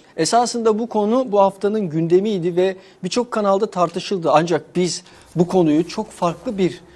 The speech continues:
açıdan ele alacağız. Özellikle ezoterik bağlamda. Yani Papa'nın ziyareti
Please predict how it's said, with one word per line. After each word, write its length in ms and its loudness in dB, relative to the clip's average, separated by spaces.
açıdan 480 -2
ele 180 -4
alacağız. 520 -6
Özellikle 680 -4
ezoterik 640 -2
bağlamda. 560 2
Yani 300 2
Papa'nın 600 0
ziyareti 800 0